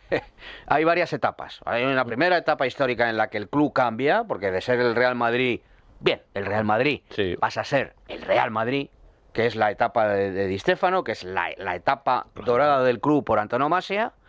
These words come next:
Speaker 2: Claro.
Speaker 1: Luego hay una, en lo que, me refiero en lo que, a lo, a lo que la Copa Europa me refiero, ¿eh? Y ahí englobaría las, las seis primeras. También yo creo que alcanzaría
Speaker 2: Sí,
Speaker 1: a la
Speaker 2: sí.
Speaker 1: Copa Europa que gana la generación Yeye con, con
Speaker 2: Con
Speaker 1: José Martínez
Speaker 2: Amancio.
Speaker 1: Pirri, con, eh, Manolo Velázquez,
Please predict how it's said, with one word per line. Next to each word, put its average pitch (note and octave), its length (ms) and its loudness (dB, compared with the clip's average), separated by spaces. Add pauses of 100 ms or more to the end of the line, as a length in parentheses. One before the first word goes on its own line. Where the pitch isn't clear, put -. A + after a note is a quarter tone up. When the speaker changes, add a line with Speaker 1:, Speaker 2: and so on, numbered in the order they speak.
(160)
Speaker 2:
Claro. - 440 -4
Speaker 1:
Luego F#3+ 200 4
hay F#3 220 0
una, G#3+ 300 0
en C#3 220 -4
lo C#3+ 140 2
que, C#3+ 240 0
me C3+ 80 0
refiero F#3 280 2
en G3 100 4
lo D#3+ 140 4
que, C#3+ 200 -2
a B2+ 100 0
lo, B2 260 0
a C3 120 2
lo C3 180 0
que C3 140 0
la B2 120 2
Copa F#3 220 0
Europa F3 300 2
me D3 80 0
refiero, A2 360 2
¿eh? G3 120 4
Y F#3 80 4
ahí F#3+ 100 2
englobaría F3+ 420 2
las, D#3 220 0
las C#3 160 -2
seis D#3+ 220 -2
primeras. A#2 400 0
También D3 340 2
yo D#3+ 140 2
creo E3 180 2
que D#3 100 0
alcanzaría C#3+ 720 0 (220)
Speaker 2:
Sí, D3+ 100 -4 (120)
Speaker 1:
a C3+ 100 2
la C3 120 2
Speaker 2:
sí. - 40 -10
Speaker 1:
Copa D3+ 220 0
Europa C#3+ 400 0
que C3 100 -2
gana C#3 380 0
la B2+ 160 0
generación B2 480 -2
Yeye B2 280 2
con, B2+ 340 -2
con B2 180 0
Speaker 2:
Con - 20 -2
Speaker 1:
José G#2 220 0
Martínez C3+ 360 0
Speaker 2:
Amancio. B2 220 0
Speaker 1:
Pirri, B2+ 140 0
con, A#2 400 -2
eh, A#2 220 2
Manolo C3 300 2
Velázquez, B2+ 640 0